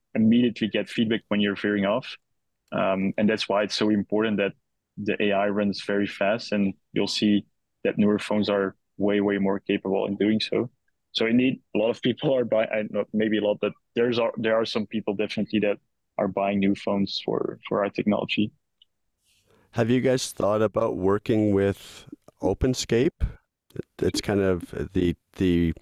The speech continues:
Speaker 2: the takeoff from Soundscape that Microsoft abandoned.
Speaker 1: I know. I, I, I do know that Soundscape released their, uh, their,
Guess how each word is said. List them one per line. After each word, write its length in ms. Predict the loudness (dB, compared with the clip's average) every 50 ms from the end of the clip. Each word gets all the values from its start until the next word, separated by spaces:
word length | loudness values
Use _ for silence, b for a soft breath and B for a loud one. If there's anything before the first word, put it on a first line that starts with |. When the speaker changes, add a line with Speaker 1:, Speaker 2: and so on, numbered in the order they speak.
| -10 B B B B B B B B B B _ _ _ _ _ _ _ _ _ _ _ -18 -18 -18 -6 -4
Speaker 2:
the 80 | -4 -4
takeoff 680 | -4 -2 0 0 0 0 0 0 0 0 0 0 -2
from 360 | -4 -4 -2 0 2 2 0 0
Soundscape 580 | 0 0 0 0 0 0 0 0 0 0 0
that 140 | 0 -2 0
Microsoft 560 | 0 -2 -2 -2 -4 -2 0 -2 -2 -2 -2
abandoned. 540 | -4 -2 0 2 2 2 2 0 -2 -4 -8 -14 _ _ _ _ _ _ _ _ _ _ _ _ _ _ _ _ _ _ _ _ _ _ _ _ _ -4 0
Speaker 1:
I 80 | 2 2
know. 160 | 2 2 2
I, 360 | 2 0 0 -2 -2 -2 -2
I, 240 | -2 0 0 0 -2
I 20 | -2
do 220 | 0 2 2 2
know 180 | 4 2 2 2
that 160 | 2 0 -2 -4 -12 -14 _ -4
Soundscape 500 | -2 -2 -2 -2 -2 -2 0 0 0 -2 -4 _ -2
released 540 | 0 2 2 4 2 2 0 0 -2 -2 0
their, 280 | 0 0 2 2 2
uh, 280 | 2 2 2 2 0 -2 -4 _ _ _ _ _ _ _ _ _ _ _
their, 580 | -2 0 2 2 2 2 2 2 2 0 -2